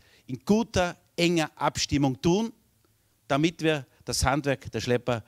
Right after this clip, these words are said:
zerstören. Und wir werden in dieser Richtung einige weitere Akzente setzen. Operation Fox als Beispiel wird auch personell, äh, aufgerüstet. Wir werden auch einen zusätzlichen Standort im Süden für Operation Fox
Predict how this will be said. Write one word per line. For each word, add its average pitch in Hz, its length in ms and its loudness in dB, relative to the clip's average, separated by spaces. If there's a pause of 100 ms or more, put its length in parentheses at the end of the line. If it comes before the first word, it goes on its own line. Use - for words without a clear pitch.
(180)
zerstören. 98 500 -4
Und 101 80 -6
wir 117 120 -4
werden 147 220 0
in 147 100 -2
dieser 139 240 -4
Richtung 127 380 -4 (280)
einige 123 300 -2
weitere 120 320 0
Akzente 110 420 -6
setzen. 160 420 -4
Operation 135 540 -2
Fox - 640 0
als 151 240 0
Beispiel 135 580 -2 (320)
wird 156 460 -2 (280)
auch 143 460 -2 (320)
personell, 135 600 0 (340)
äh, - 120 -4
aufgerüstet. 139 1000 0 (220)
Wir 120 100 0
werden 131 160 2
auch 127 120 0
einen 139 160 -2
zusätzlichen 156 800 -4
Standort 139 540 -4
im 143 100 -8
Süden 185 560 -4 (320)
für 156 140 -4
Operation 147 580 -2
Fox - 480 -4